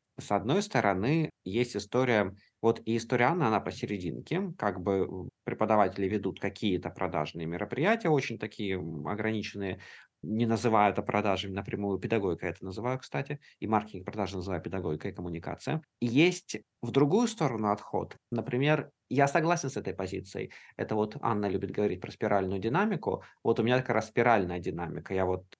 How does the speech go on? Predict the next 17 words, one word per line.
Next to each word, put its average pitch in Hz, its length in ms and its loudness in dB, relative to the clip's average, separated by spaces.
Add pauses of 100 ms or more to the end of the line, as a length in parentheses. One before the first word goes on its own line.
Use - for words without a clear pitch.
(120)
с - 120 -4
этим 107 200 2
пониманием 107 560 2
жил, 208 280 4
потом 104 240 2
прошёл 104 300 0
с 101 40 -8
другим 170 300 -2
пониманием, 104 360 2
потом 123 200 -2
к - 80 -4
этому - 140 -10
пониманию 104 420 0
вернулся 110 560 -2 (320)
ещё 107 240 0
пару 104 260 0
раз. 90 220 2